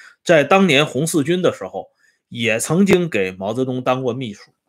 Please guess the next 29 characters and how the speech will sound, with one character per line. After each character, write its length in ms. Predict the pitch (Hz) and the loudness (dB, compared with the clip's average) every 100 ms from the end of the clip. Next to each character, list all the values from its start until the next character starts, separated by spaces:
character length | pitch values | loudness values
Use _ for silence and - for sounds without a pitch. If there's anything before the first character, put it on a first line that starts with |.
| _ _ _ _ _ _ _ _ _ _ _ _ _ _ _ _ _ _ | _ _ _ _ _ _ _ _ _ _ _ _ _ _ _ _ _ _
江 240 | - 240 262 | 2 4 4
青 160 | 254 | 4
的 100 | 226 | 2
这 160 | 160 165 | 4 2
番 180 | 160 160 | 2 -2
表 240 | 123 87 | -2 -6
白 280 | 90 - 107 | -10 -10 -8
呢， 200 | 113 95 | -8 -10
没 200 | 95 123 | -4 2
有 140 | 170 107 | 2 0
救 240 | 147 120 | -2 -2
了 160 | 98 92 | -4 -8
江 200 | 117 104 | -10 -10
青 280 | - 101 _ _ _ _ _ _ | -16 -18 _ _ _ _ _ _
啊。 220 | 101 92 | -16 -16
后 400 | - - 269 226 | -14 -4 4 4
来 400 | 120 92 104 - _ _ _ _ _ | 4 -2 -10 -12 _ _ _ _ _
江 260 | - 208 226 | 0 0 0
华 240 | 120 123 | -6 -8
坐 220 | 156 170 | -2 -2
在 460 | 127 113 98 92 - _ - | 0 -2 -4 -8 -16 _ -16
这 100 | 123 | -10
个 320 | 107 98 92 | -8 -8 -8
厅 340 | - - 127 | -12 -12 -8
长 240 | 185 - - | -6 -8 -12
的 80 | 104 | -10
位 180 | 127 147 | 0 0
置 140 | 107 | 0
上， 280 | 104 107 - | -8 -12 -14